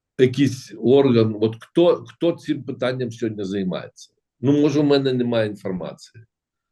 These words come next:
Ну, немає. Ра-, раніше Р Н Б О, там, е,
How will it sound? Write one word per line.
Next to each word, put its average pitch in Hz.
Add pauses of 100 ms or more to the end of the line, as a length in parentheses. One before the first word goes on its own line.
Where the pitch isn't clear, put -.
(280)
Ну, 139
немає. 107
Ра-, 135
раніше 151
Р 123
Н 117
Б 117
О, 170
там, 131
е, 87